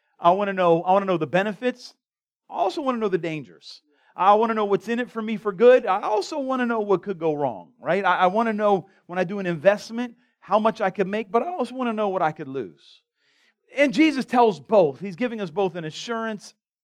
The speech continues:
and he's giving us a warning. He, he warns us about thieves that are coming to steal s-, sheep from Jesus. It's interesting that Jesus warns us about thieves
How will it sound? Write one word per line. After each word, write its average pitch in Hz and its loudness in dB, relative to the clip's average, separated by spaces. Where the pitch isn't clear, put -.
and 220 -6
he's 208 -4
giving 170 -4
us 147 -6
a 175 2
warning. 180 -2
He, 196 -4
he 220 2
warns 285 4
us 247 -2
about 254 2
thieves 185 -6
that 175 -2
are 170 -2
coming 196 -10
to 156 -8
steal 196 -10
s-, - -12
sheep - -16
from 180 -18
Jesus. 160 -20
It's 202 -2
interesting 214 -6
that 160 -6
Jesus 185 -6
warns 220 -4
us 120 -4
about 147 -4
thieves 160 -14